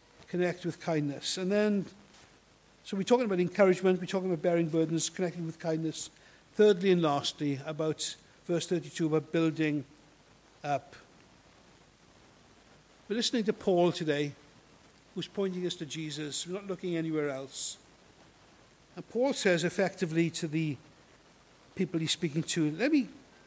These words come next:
let me give you a bit of advice," says Paul. "Here's my parting shot," says the apostle. "Before I go, I'll never see you again. Do you know what I want to tell you this? Stick with the word."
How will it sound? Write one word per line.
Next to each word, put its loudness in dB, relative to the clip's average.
let 0
me 2
give 0
you 2
a -2
bit 2
of 2
advice," 0
says -2
Paul. 0
"Here's 2
my 4
parting 2
shot," 2
says -2
the -4
apostle. -4
"Before 0
I 6
go, 0
I'll 2
never 4
see 0
you 2
again. -2
Do -6
you 0
know 0
what -4
I -4
want -8
to -10
tell 2
you -2
this? -4
Stick -2
with 2
the 2
word." 0